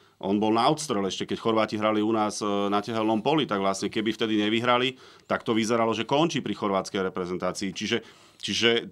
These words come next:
ako si to dokázalo sadnúť, musí tam byť neskutočná, neskutočná chémia v tom tíme a je, takisto patria, patria z môjho pohľadu medzi obrovské prekvapenia. Perišič mal, e,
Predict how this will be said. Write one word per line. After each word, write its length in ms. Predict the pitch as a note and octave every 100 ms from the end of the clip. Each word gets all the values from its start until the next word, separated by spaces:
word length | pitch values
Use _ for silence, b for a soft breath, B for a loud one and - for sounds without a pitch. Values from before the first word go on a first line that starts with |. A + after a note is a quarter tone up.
| - -
ako 240 | B2+ D#3
si 160 | D#3 E3
to 80 | C3+
dokázalo 560 | C3+ D#3 D3+ D3+ D3
sadnúť, 560 | B2+ A2+ A#2 D3 E3 D#3+ b b b -
musí 340 | A2 C3+ D#3
tam 160 | D3 C#3
byť 160 | C3
neskutočná, 800 | B2 B2+ D3 C3+ B2+ C3+ B2 A2+
neskutočná 480 | A2+ A2 B2 B2 B2
chémia 400 | - B2 B2+ B2+
v 120 | B2+
tom 180 | C#3 B2+
tíme 400 | C3 B2+ C3 C3 B B B
a 400 | - F#2+ F#2+ G2+
je, 320 | F#2+ A#2+ G2+ G2 - - _ -
takisto 400 | B2 C3 - B2
patria, 440 | A2+ A#2 A#2+ A2+
patria 340 | G2 A2 A2+ G#2+
z 80 |
môjho 240 | G#2+ B2 A#2+
pohľadu 360 | A#2+ A#2+ B2 A2+
medzi 300 | G#2+ G#2 A2
obrovské 420 | A2+ B2 B2 -
prekvapenia. 540 | A2+ B2+ E3 - A#2 A2
Perišič 420 | C3 C#3 A#2+ A#2
mal, 240 | A#2+
e, 40 | A#2